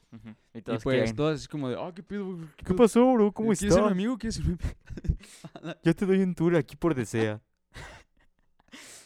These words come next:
Speaker 2: Y de hecho luego me encontraba al Yutaro, güey, pisteando,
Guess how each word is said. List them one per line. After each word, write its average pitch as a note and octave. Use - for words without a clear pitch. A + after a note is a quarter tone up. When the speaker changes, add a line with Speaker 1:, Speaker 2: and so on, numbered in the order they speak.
Speaker 2:
Y D3+
de E3
hecho A3
luego A3
me A3
encontraba D#3
al F3
Yutaro, F#3+
güey, F#3
pisteando, E3+